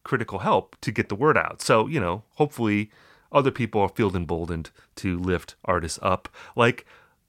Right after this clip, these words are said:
the last band that I'm gonna talk about today, which is a band called Second Grade, and their record Hit to Hit. Now, this is a band from Philadelphia, and I've seen them described as a supergroup,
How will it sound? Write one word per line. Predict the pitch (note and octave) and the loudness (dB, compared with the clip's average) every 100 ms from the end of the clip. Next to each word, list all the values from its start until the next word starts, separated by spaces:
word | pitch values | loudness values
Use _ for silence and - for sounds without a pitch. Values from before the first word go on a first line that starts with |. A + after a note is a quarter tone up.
| _ _ - | _ _ -6
the | A#2+ | 2
last | C3+ C#3 - | 4 2 2
band | C#3 B2 | 0 0
that | G#2 | 0
I'm | B2 C#3+ | 0 0
gonna | B2 | 0
talk | G2+ F#2 - | -2 -4 -8
about | D#2 D#2 E2 | -6 -4 -6
today, | - E2 D#2 F#2 | -10 -8 -2 -2
which | G#2+ F#2+ - | -2 -6 -6
is | F#2+ | -6
a | F#2 | -2
band | B2+ C#3+ | 0 -2
called | C3+ A2+ G#2+ | -2 -2 -2
Second | - - G#2 G2+ E2+ | -4 -4 -4 -4 -8
Grade, | - F#2+ A#2 E3 C4+ _ _ - _ _ | -2 0 2 0 -6 _ _ -20 _ _
and | A#2 G#2+ G#2 | 0 2 2
their | A#2+ B2+ | 2 2
record | A#2 A2+ B2 A2+ _ _ | 2 0 -2 -4 _ _
Hit | - C#3+ - | -2 -2 -2
to | - | -10
Hit. | - G#2 - - - _ - | -6 -8 -8 -14 -20 _ -6
Now, | A2 | -2
this | G#2+ D3+ | -2 -2
is | E3 | -6
a | |
band | C3+ C3 A#2+ | -2 -2 -2
from | G#2+ | -8
Philadelphia, | G#2 G2+ F#2 F2 - F#2 F2 - | -2 -2 0 -2 -2 -2 0 0
and | A2 G#2+ - - - - _ - | 0 -2 -4 -18 -20 -20 _ 0
I've | C#3 - | 0 2
seen | B3 E4 | -4 -2
them | F4+ | -2
described | G3+ D#3 - B2 B2 C#3 C3+ - | 0 0 2 4 6 6 2 0
as | A2+ G2 | -2 -2
a | |
supergroup, | - - D3+ E3+ D#3+ F3+ G3 | -2 0 0 -2 -2 -2 -2